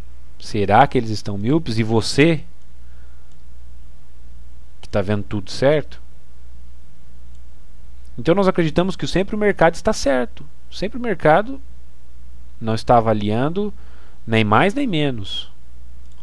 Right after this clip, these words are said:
O mercado dá ao ativo o preço justo. Claro que amanhã depois isso aqui pode subir, mas não existe nenhuma garantia. Então me desculpa, se você tá comprado em Petrobras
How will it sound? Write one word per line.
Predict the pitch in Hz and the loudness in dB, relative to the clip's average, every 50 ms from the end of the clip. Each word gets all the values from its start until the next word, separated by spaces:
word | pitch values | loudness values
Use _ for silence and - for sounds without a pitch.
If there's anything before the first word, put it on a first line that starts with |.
| - - | -4 -4
O | 104 | -4
mercado | 95 98 98 95 - - - 123 139 165 190 196 202 220 220 - - - - - - - - - - - - - - - - - - - - - - - - - - - - - - - - - | -2 -2 -2 -2 0 2 4 6 6 6 4 2 0 -4 -4 -4 -6 -6 -4 -4 -4 -4 -4 -4 -6 -4 -4 -4 -4 -4 -4 -4 -4 -4 -4 -4 -4 -4 -4 -4 -4 -4 -4 -4 -4 -4 -4 -4
dá | 123 117 117 123 135 147 151 - - | 2 6 8 10 10 10 8 6 4
ao | - 117 117 117 | 4 6 6 6
ativo | 110 - - - 160 165 165 190 190 160 | 6 4 2 2 2 2 2 0 -2 -2
o | 131 | -2
preço | - - 127 143 160 156 - 185 | 0 2 4 4 4 2 0 -2
justo. | 156 131 143 147 151 147 139 - - - - - - - - - - - - - - - - - - - - - - - - - - - - - - - - | -2 0 2 4 4 4 2 0 -2 -4 -4 -4 -4 -4 -4 -4 -4 -4 -4 -4 -4 -4 -4 -4 -4 -4 -4 -4 -4 -4 -4 -4 -4 -4 -4 -4 -4 -4 -2
Claro | - 294 320 330 | 4 6 6 6
que | - 240 | 8 6
amanhã | 196 170 170 | 6 6 8
depois | 170 160 165 165 175 | 6 6 6 6 4
isso | - 185 | 4 4
aqui | 160 180 | 0 0
pode | 170 - - 175 180 180 - | 0 8 10 12 12 12 10
subir, | - - 123 110 98 87 85 - - - - - - - - - - - - - - - - - - - - - - | 4 -2 0 -2 -2 -2 -2 -4 -6 -4 -4 -4 -4 -4 -4 -4 -4 -4 -4 -4 -4 -4 -4 -4 -4 -4 -4 -4 -4
mas | - 107 101 104 | -2 0 0 0
não | 110 113 | 2 2
existe | 110 104 110 - - 107 | 2 0 0 -2 -2 -2
nenhuma | 104 104 104 101 | -2 -2 0 0
garantia. | 98 98 98 101 98 - - 92 85 82 82 - - - - - - - - - - - - - - - - - - - - - - - - - - - - - - - - - - - - - - - - - - - - - - - - | 0 0 0 0 -2 -2 -4 -4 -4 -4 -4 -4 -4 -4 -4 -4 -4 -4 -4 -4 -4 -4 -4 -4 -4 -4 -4 -4 -4 -4 -4 -4 -4 -4 -4 -4 -4 -4 -4 -4 -4 -4 -4 -4 -4 -4 -4 -4 -6 -6 -6 -6 -6 -6 -6 -6 -6 -4 0
Então | - 139 | 0 2
me | 139 156 | 2 2
desculpa, | 180 226 - - 254 226 160 - - - - | 2 0 4 6 6 6 6 2 -4 -6 -6
se | - - | -4 -4
você | 107 104 - 127 | -4 -2 0 2
tá | - 131 | 2 2
comprado | - - 120 110 113 110 110 | 2 2 0 4 4 4 4
em | 110 | 4
Petrobras | - 117 104 117 104 98 101 95 87 - - - - | 2 2 2 2 2 4 4 4 4 2 -2 -4 -4